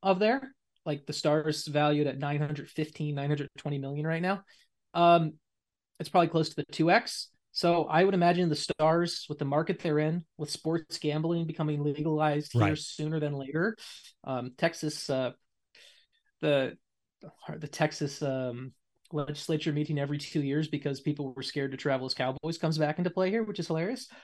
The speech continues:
Speaker 1: Um, the, at some point, though, it will be, sports betting <laughs> will be fully legal in Texas.
Speaker 2: Yep.
Speaker 1: Um, if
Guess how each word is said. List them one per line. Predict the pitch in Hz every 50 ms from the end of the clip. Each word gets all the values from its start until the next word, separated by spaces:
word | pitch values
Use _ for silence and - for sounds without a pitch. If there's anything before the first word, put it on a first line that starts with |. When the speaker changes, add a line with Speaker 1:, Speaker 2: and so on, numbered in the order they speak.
| - 180 - -
Speaker 1:
Um, | 190 180 175 175 165 170 - - - - - _
the, | 165 170 180 180 180 170
at | 160 151 151 - -
some | - 233 247 208
point, | 196 185 175 160
though, | 160 156 151
it | 151
will | 156 165 165
be, | 151 156 151 147
sports | - - - - 165 156 -
betting | - 160 151 151 156
<laughs> | 160 -
will | - 180
be | 208
fully | 170 - 190 180 170 165 180 165
legal | 160 165 170 170 160
in | 151
Texas. | - 165 160 160 - 220 220 - - _ _ _
Speaker 2:
Yep. | 135 151 - _ _ _ _
Speaker 1:
Um, | 196 185 185 190 185 165 143 - _ _ _ _ _ _ _ _ _ _ _ _ _ _ _ _ - - _
if | 165 147 - -